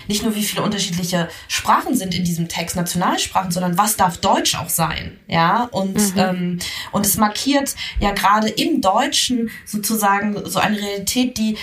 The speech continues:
Speaker 1: zwar das Deutsche kennt, aber es auf ihre eigene Weise benutzt, ja? Vielleicht kann man es auch als ein postmigrantisches Deutsch nennen oder so, das sich hier in diesem, ähm, Abschnitt zeigt, ja? Und, ähm, ich glaube auch, dass es, ähm, sehr bewusst gesetzt ist und immer wieder so gebrochen wird, so gute, korrekte deutsche Satzkonstruktionen.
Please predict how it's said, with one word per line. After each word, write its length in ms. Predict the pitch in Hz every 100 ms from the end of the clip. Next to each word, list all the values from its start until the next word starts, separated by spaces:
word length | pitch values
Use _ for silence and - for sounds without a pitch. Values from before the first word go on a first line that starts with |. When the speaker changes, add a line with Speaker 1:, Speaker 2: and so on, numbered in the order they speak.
| -
Speaker 1:
zwar 220 | - 208
das 140 | 208
Deutsche 380 | 208 208 202 180
kennt, 380 | - 208 285 -
aber 180 | 220 196
es 120 | -
auf 260 | 220 - -
ihre 200 | 226 -
eigene 360 | 320 277 185
Weise 320 | 170 160 170 175
benutzt, 500 | - 90 - - -
ja? 200 | 98 117
Vielleicht 320 | - 185 -
kann 120 | 208
man 80 | 208
es 60 |
auch 140 | - -
als 180 | - -
ein 160 | 214
postmigrantisches 840 | - 294 302 - 175 175 - - -
Deutsch 340 | 175 160 -
nennen 240 | 170 98
oder 180 | - 104
so, 140 | - -
das 160 | 175
sich 100 | -
hier 180 | - 247
in 80 | 208
diesem, 300 | 196 180 175 - - -
ähm, 180 | 185 185
Abschnitt 460 | - 247 - 175 -
zeigt, 520 | 302 240 175 - -
ja? 300 | 180 185 220 - - - -
Und, 420 | 202 202 190 - -
ähm, 400 | 95 92 - 107
ich 120 | -
glaube 240 | 113 107
auch, 120 | 240 226
dass 160 | 180
es, 220 | - - -
ähm, 180 | 190
sehr 100 | 196
bewusst 360 | 190 185 220 -
gesetzt 360 | 214 220 254 202
ist 140 | 175
und 140 | 170
immer 220 | 220 220 214
wieder 220 | 214 202
so 140 | 196
gebrochen 540 | 175 175 214 247 208 165
wird, 180 | 156
so 120 | - 170
gute, 420 | 190 220 185 170
korrekte 400 | - 180 196 175
deutsche 340 | 180 180 175
Satzkonstruktionen. 1120 | 208 220 - - 165 - - - - - -